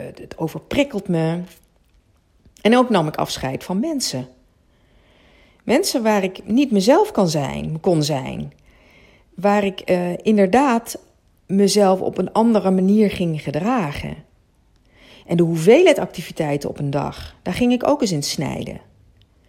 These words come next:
Groepsactiviteiten. Ik kwam erachter dat ik eigenlijk helemaal geen groepspersoon ben. Dat ik heel graag dingen alleen doe en dat ik ook best wel graag alleen ben.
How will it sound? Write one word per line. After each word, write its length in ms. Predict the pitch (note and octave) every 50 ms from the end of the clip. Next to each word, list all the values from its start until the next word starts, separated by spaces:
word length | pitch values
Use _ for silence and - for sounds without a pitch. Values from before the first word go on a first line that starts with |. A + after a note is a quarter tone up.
| _ _ _ _ _
Groepsactiviteiten. 1300 | _ - - A3 D4 F4+ - - - - E3 - - - D#3 - D3 D3 - D3 C3+ C#3 C#3 C3+ - - - - - _ _ _ _ _ _ _ _ _ _ _ _ _ _
Ik 80 | -
kwam 160 | - E3+ D#3+ D#3
erachter 440 | C#3+ - - D#3 - - - D3+
dat 140 | C#3 D3 C#3+
ik 80 | D3 -
eigenlijk 420 | - - E3 F#3 F#3 F#3 D#3+ -
helemaal 340 | - E3 D#3 D#3 D3 C#3 D3
geen 220 | D3 - D3+ D3
groepspersoon 1700 | C#3+ - E3 - B3 C4+ - - - - - - - _ _ _ _ _ _ _ _ _ _ _ _ - E3 D#3 - D#3 D3 C#3+ C#3+ C#3+ C#3
ben. 360 | C#3 G3+ C4 A#3+ D#3+ B2+ - - _ _ _ _ _ _ _
Dat 120 | - -
ik 100 | - D#3+
heel 220 | - E3 F3 G3+ G3
graag 540 | - G#2 - D3+ C#3+ - C#3+ E3+ - - - - - - - _ _ _
dingen 280 | - D#3 D3+ D3 D3 C#3
alleen 380 | C3+ C3+ C3+ C#3+ D#3+ F#3+ G3+
doe 100 | F3 C#3+
en 100 | C#3 C#3
dat 140 | C#3 D3+ C#3+
ik 100 | D3+ -
ook 160 | D#3+ D#3+ C#3
best 220 | - D#3+ E3 - -
wel 80 | D#3+
graag 320 | D3+ - - D3+ D3 - -
alleen 360 | - C#3+ C#3 C#3 C3+ C#3 C3+
ben. 400 | C3 F3 A3 G#3 E3 C3+ C#3+